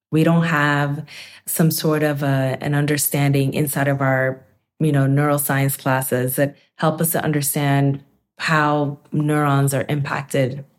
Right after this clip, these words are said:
by traumatic stress and toxic stress. There is none of this available to us. So none of us are really kind of coming into these clinical spaces with that general orientation. And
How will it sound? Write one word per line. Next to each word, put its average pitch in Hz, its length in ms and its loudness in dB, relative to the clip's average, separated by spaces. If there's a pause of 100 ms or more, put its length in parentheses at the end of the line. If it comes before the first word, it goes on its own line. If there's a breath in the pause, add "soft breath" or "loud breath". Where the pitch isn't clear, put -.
by 135 120 0
traumatic 131 460 0
stress 131 500 -2
and 135 120 -2
toxic 127 400 -6
stress. - 480 -6 (480 loud breath)
There 175 120 4
is 170 200 2
none 151 300 2
of 208 160 0
this 127 260 -4
available 127 560 -2
to 131 200 -4
us. 127 160 -2
So 143 260 2
none 151 320 0
of 220 140 0
us 226 160 -2
are 190 80 2
really 151 280 0
kind 151 240 -2
of 139 120 -4
coming 151 320 0
into 139 220 2
these 135 180 2
clinical 139 420 -2
spaces 180 680 0 (420 loud breath)
with 165 220 2
that 165 340 0 (640)
general 165 440 2
orientation. 151 1080 0 (680 soft breath)
And 147 800 0